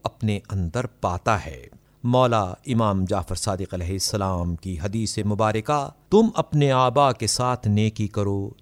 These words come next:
تمہاری اولاد تمہارے ساتھ نیکی کرے گی۔ لوگوں کی عورتوں سے عفت برتو، تمہاری عورتوں سے بھی عفت برتی جائے گی۔ مولا امام جعفر صادق علیہ السلام ارشاد فرماتے ہیں،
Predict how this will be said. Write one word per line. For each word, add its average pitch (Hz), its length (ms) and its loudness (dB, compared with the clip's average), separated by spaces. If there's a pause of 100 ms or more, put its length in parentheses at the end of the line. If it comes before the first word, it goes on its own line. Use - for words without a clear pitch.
(120)
تمہاری 147 500 2
اولاد 95 420 0 (240)
تمہارے 139 400 0
ساتھ 147 480 -2
نیکی 101 280 0
کرے 85 220 -6
گی۔ 78 360 -8 (220)
لوگوں 160 540 6
کی 208 240 -2
عورتوں 160 440 2
سے 143 200 -4 (120)
عفت 151 360 -4
برتو، 110 540 -2 (300)
تمہاری 123 420 0 (120)
عورتوں 123 440 -2
سے 131 220 0
بھی 107 220 -2 (120)
عفت - 460 -6
برتی 98 380 0
جائے 87 300 2
گی۔ 76 340 -8 (400)
مولا 123 420 6
امام 104 540 2
جعفر 101 440 4
صادق 120 440 -4
علیہ 92 140 -4
السلام 92 640 -4
ارشاد 98 440 -6
فرماتے 87 460 -2 (100)
ہیں، 85 220 -8